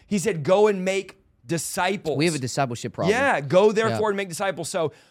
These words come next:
Speaker 1: we're not just shouting out to everyone that will listen. We're trying to disciple them. We're, if we're witnessing, we're getting their number. Go ahead and jump in here. I know I'm
Speaker 2: Yeah.
Speaker 1: dominating
Speaker 2: No,
Speaker 1: the
Speaker 2: it's so,
Speaker 1: conversation here,
Speaker 2: this is so
Speaker 1: but I
Speaker 2: good.
Speaker 1: think it's necessary 'cause we're just like, we have all these newborn babies laying around that we're like, "Oh, well, I got them to pray a prayer."
Speaker 2: Yeah,
Speaker 1: It's like,
Speaker 2: it,
Speaker 1: dude,
Speaker 2: it's
Speaker 1: it's deeper.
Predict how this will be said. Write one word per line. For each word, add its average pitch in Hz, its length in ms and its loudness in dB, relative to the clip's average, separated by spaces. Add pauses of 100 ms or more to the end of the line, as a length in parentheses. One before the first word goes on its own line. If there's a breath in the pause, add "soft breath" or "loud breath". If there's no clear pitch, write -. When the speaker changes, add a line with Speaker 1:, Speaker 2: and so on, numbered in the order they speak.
(180 soft breath)
Speaker 1:
we're 180 140 2
not 233 260 2
just - 300 -8
shouting 208 540 0
out 196 200 -4
to - 140 -8
everyone 180 340 -2
that 175 100 -4
will 165 100 -2
listen. 185 300 -4
We're 156 100 -4
trying 190 300 -4
to 190 60 -2
disciple 175 520 -4
them. 143 200 -2
We're, 143 160 -2
if 143 140 -8
we're 185 100 0
witnessing, 160 680 -4 (200 soft breath)
we're 147 100 0
getting 170 320 0
their 160 120 -2
number. 147 420 0
Go 170 140 4
ahead 208 100 4
and 180 100 -2
jump 156 200 0
in 151 60 -4
here. 151 80 0
I - 40 0
know 165 120 2
I'm 151 100 -4
Speaker 2:
Yeah. 127 160 -2
Speaker 1:
dominating 156 480 0
Speaker 2:
No, 139 100 2
Speaker 1:
the 131 100 -2
Speaker 2:
it's 135 120 -6
so, - 80 -2
Speaker 1:
conversation 139 180 0
here, 131 100 -4
Speaker 2:
this 143 120 -4
is - 40 -10
so 143 200 -2
Speaker 1:
but 151 100 2
I 160 40 4
Speaker 2:
good. 156 60 0
Speaker 1:
think 185 120 -2
it's 143 120 -4
necessary 156 580 -4
'cause 131 160 -10
we're 143 100 -6
just 135 220 -10
like, 123 160 -4
we 156 80 0
have 160 100 2
all 165 100 2
these 151 160 -6
newborn 151 440 0
babies 139 360 0
laying 139 240 -2
around 131 380 -2
that 123 160 -2
we're 135 140 -4
like, 123 300 -4
"Oh, 185 160 0
well, 151 120 0
I 143 80 0
got 151 160 -4
them 151 120 -8
to 131 60 -8
pray 131 180 -6
a 117 40 -8
prayer." 110 280 -10
Speaker 2:
Yeah, 127 160 -4
Speaker 1:
It's 104 80 -8
like, 135 80 -4
Speaker 2:
it, 135 60 -4
Speaker 1:
dude, 143 100 -4
Speaker 2:
it's 110 140 -4
Speaker 1:
it's - 40 -20
deeper. 110 380 -8